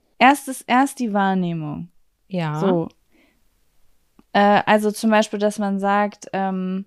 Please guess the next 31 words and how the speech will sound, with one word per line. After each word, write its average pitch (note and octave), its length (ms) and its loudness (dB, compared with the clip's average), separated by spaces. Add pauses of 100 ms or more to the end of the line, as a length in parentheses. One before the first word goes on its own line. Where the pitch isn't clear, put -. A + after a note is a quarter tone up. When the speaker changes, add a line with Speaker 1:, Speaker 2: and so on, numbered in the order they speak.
(140)
Speaker 1:
n-, A3 220 2
sag C#4 240 4
mir E4 100 8
mal C#4+ 140 10
ein C4+ 80 8
Problembeispiel, A#3+ 880 6
Sam. F3 440 2
Sag A#3+ 160 4
mir C#4+ 100 6
mal B3+ 120 8
eine A#3+ 160 6
Situation, A#3+ 480 4
über A3+ 200 6
die A3 120 2
du A3 120 2
dich G#3 200 -4
aufregen F#3+ 520 2
würdest F3 300 2
oder F#3 180 4
die G3 120 0
dich F#3+ 160 -2
traurig G3 400 2
machen F3 340 -2
würde. D#3+ 380 -2 (340)
Speaker 2:
Jemand G#3 340 0
hat G3+ 140 -2
meinen F#3 160 -2
Geburtstag D#3+ 640 -4
vergessen, D3 640 -10
zum D3+ 240 -8
Beispiel. D3 500 -6